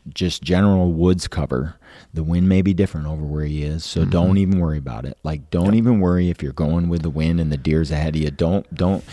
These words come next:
Speaker 1: you just have
Speaker 2: You
Speaker 1: to keep
Speaker 2: can't.
Speaker 1: trucking and don't go too slow
Speaker 2: It's so
Speaker 1: because
Speaker 2: variable. The
Speaker 1: you
Speaker 2: wind,
Speaker 1: just
Speaker 2: we don't worry about wind too, too much ge-, when you're generally tracking, when you're, like, circling a barnyard or doing something like that,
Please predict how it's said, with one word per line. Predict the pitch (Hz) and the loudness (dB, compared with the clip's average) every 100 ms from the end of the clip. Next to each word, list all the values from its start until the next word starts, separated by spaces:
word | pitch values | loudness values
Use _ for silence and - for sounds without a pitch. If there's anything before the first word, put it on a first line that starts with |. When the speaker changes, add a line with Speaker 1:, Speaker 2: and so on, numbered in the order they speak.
| - - | -14 -4
Speaker 1:
you | 90 | -2
just | - 90 - | 2 0 0
have | 76 | -4
Speaker 2:
You | 107 | -4
Speaker 1:
to | |
keep | 78 101 | 0 2
Speaker 2:
can't. | 104 | 2
Speaker 1:
trucking | 104 90 85 76 | 2 2 2 -2
and | 76 | 0
don't | 90 95 | 2 4
go | 101 | 4
too | 95 - 113 | 2 2 2
slow | - 82 67 80 104 | 2 -2 0 0 0
Speaker 2:
It's | - | 0
so | - 113 | 2 2
Speaker 1:
because | 110 107 | 2 0
Speaker 2:
variable. | 110 113 110 120 127 - | 0 -2 -2 -6 -6 -8
The | 110 110 | -4 -2
Speaker 1:
you | |
Speaker 2:
wind, | 113 131 | 0 0
Speaker 1:
just | 127 | 0
Speaker 2:
we | 117 | -2
don't | 135 180 107 | -2 -2 -2
worry | 101 104 | -6 -6
about | 101 101 - | -4 -6 -6
wind | 95 101 104 - - | -8 -8 -8 -10 -12
too, | - 104 | -6 -6
too | - 101 | -4 -6
much | 101 104 - - 104 | -4 -6 -6 -10 -14
ge-, | 95 107 110 | -8 -4 -4
when | 107 107 | -6 -8
you're | 101 95 90 | -8 -10 -14
generally | 92 104 101 101 95 95 | -8 -6 -6 -8 -12 -12
tracking, | 92 - 85 73 - - _ _ - | -12 -12 -12 -14 -18 -20 _ _ -10
when | 107 | -6
you're, | 110 | -4
like, | 104 92 | -6 -8
circling | - - 110 110 95 | -8 -6 -6 -8 -8
a | |
barnyard | 80 90 107 110 110 110 113 | -10 -8 -6 -6 -4 -4 -4
or | 110 | -6
doing | 107 110 110 | -6 -6 -6
something | - 107 110 | -8 -6 -8
like | 107 | -6
that, | 110 113 | -6 -6